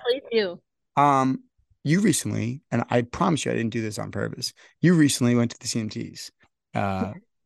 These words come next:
Speaker 2: couple weeks ago, right? At this point. Um, what was that experience like? C M Ts were in Texas this year, uh, kind of a new thing, right? Um, so what was that experience like? It must have been pretty cool.
Speaker 1: Oh my gosh, that was awesome. So we
Speaker 2: Yeah.
Speaker 1: got, um,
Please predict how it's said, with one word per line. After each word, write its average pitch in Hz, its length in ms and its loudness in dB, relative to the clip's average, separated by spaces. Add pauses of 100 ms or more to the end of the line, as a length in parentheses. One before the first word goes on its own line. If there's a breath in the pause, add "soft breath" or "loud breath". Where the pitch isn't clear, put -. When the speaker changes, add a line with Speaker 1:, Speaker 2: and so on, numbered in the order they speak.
(140)
Speaker 2:
couple 131 160 2
weeks 131 200 4
ago, 92 180 -6
right? 98 220 -4
At - 160 -8
this - 120 -12
point. 98 300 -6 (360 loud breath)
Um, 104 500 0 (200)
what - 120 4
was 175 100 4
that 185 120 6
experience 175 440 2
like? 98 240 -6 (100)
C - 180 0
M 175 60 6
Ts 180 200 2
were 170 120 2
in 147 160 -4
Texas 147 400 -6
this 135 200 -4
year, 160 260 2 (380 soft breath)
uh, 110 340 0 (260)
kind 139 180 -2
of 139 80 -2
a 131 40 -2
new 135 160 0
thing, 120 340 -4
right? 117 320 -6 (320 soft breath)
Um, 110 600 -4 (320)
so - 180 -2
what 139 60 0
was 147 100 -2
that 170 80 0
experience 175 400 -4
like? 101 140 -8
It 131 40 -8
must 165 160 -4
have 98 100 -6
been 98 60 -8
pretty - 180 -10
cool. 90 320 -6 (520)
Speaker 1:
Oh 240 160 0
my 202 140 -2
gosh, 190 320 0
that - 120 -6
was 202 140 -6
awesome. 170 520 -6
So 220 140 -8
we 226 120 -2
Speaker 2:
Yeah. 233 80 -2
Speaker 1:
got, 220 320 2
um, 196 140 0